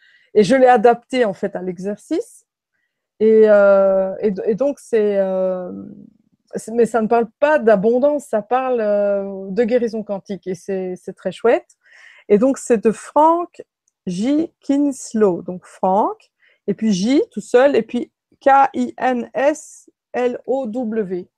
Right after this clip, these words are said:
Voilà, je l'avais bien noté parce que je, je, j'avais envie de vous donner la référence vu que, voilà, quand je, j'aime bien de rendre, euh, les sources, euh, à qui ça appartient.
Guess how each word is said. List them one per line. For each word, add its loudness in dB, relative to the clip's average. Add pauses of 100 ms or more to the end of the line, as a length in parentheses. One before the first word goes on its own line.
(100)
Voilà, -10
je -4
l'avais 4
bien 0
noté -2
parce -4
que -2
je, -6
je, 0
j'avais -4
envie -4
de -6
vous -2
donner 0
la 0
référence -4
vu -6
que, 0 (640)
voilà, 2
quand -6
je, -8
j'aime -2
bien 2
de 4
rendre, 0
euh, 2
les 4
sources, -6
euh, 2
à -2
qui -4
ça -2
appartient. -8